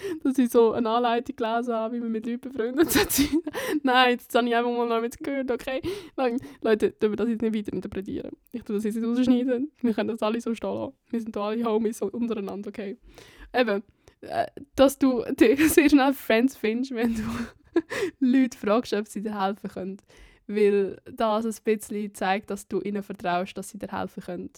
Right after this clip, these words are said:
Und das ist es, ja. Oh Mann, ja, ich vergesse es.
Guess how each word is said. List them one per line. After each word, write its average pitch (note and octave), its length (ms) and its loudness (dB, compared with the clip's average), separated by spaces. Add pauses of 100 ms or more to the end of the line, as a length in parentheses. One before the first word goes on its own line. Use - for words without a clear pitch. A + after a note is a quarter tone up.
(420)
Und G3+ 120 -10
das F#3 140 -12
ist - 140 -20
es, - 140 -18 (180)
ja. B3 200 -8 (720)
Oh G#3+ 80 -8
Mann, F#3 400 -8
ja, F#3+ 180 0
ich F#3+ 100 -6
vergesse F#3 420 -8
es. - 160 -20